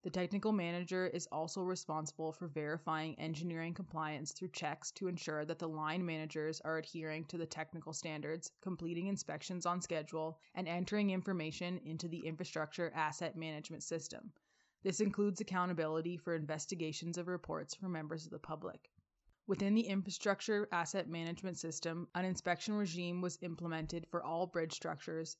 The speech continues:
according to frequency as per the structural inspection standard.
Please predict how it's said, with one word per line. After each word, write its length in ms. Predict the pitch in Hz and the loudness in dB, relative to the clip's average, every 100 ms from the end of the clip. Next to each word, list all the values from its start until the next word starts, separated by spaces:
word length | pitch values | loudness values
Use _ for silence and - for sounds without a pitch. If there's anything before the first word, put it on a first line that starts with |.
| - | -12
according 400 | - 180 175 175 | -2 0 2 0
to 100 | 190 | -2
frequency 640 | - 170 165 175 196 190 | -2 -2 0 0 0 0
as 240 | 165 165 160 | 0 -2 -2
per 160 | 170 | -4
the 140 | 156 156 | -2 -2
structural 480 | - - - 175 | -2 -2 0 0
inspection 520 | 165 151 - 151 - 156 | 0 -2 -6 -6 -8 -8
standard. 520 | - 170 165 - | -6 -4 -6 -8